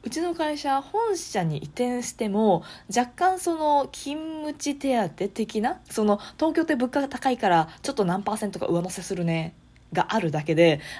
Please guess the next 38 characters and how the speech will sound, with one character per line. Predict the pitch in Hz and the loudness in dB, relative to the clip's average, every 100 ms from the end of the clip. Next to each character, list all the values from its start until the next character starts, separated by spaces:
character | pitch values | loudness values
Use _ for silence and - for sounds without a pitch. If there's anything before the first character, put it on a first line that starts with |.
| - | -10
「は | - - | 2 2
い、 | - | 2
あ | 208 | -4
の、 | 208 208 | -4 -2
あ | 254 | -2
な | 294 | -2
た | 247 | -2
よ | 247 320 | -2 0
く | 294 | 0
で | 214 | 0
き | 254 | 0
る | 247 | 0
の | 190 | 0
で、 | 160 151 151 | -2 -2 -6
本 | - 254 | -6 -4
社 | 277 | -2
勤 | 294 320 | -2 -4
務 | 262 | -2
に | 226 | -4
な | |
り | 220 | -4
ま | 277 | -4
し | 311 | -2
た。 | 285 240 | 0 0
お | |
め | 302 | 0
で | 339 | -2
と | 339 370 330 - - | 4 4 4 -2 -8
う。 | 277 | -6
な | |
ん | 311 | 0
か、 | 220 170 - - | 4 4 0 -8
ち | - | -8
ょ | |
っ | 311 | -4
と | 294 | -2
だ | 285 | -2
け、 | 285 262 254 254 | 0 4 4 4